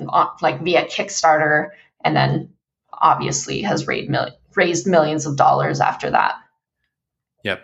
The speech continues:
Speaker 2: Yeah, and I know that I, I, I think there's a lot of developers that have internal game jams to kind of,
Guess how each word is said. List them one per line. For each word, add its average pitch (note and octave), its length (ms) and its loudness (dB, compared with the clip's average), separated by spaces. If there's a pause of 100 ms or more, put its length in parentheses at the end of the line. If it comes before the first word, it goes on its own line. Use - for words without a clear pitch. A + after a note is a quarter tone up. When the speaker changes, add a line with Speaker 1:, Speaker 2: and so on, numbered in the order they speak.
(200)
Speaker 2:
Yeah, C3+ 220 4
and A#2+ 80 0
I A#2 60 2
know A#2 180 0
that G#2 260 0
I, G#2 120 2
I, F#2 240 0
I B2 40 0
think C3 180 -2
there's G#2 120 -4
a G#2+ 60 -2
lot G2 160 2
of F#2+ 100 -6
developers F#2+ 580 -4
that F2 140 -6
have F#2 300 -6
internal F#2+ 760 -6
game F#2+ 260 -2
jams F2 440 -6
to G2+ 100 -8
kind F2+ 200 -10
of, E2+ 380 -14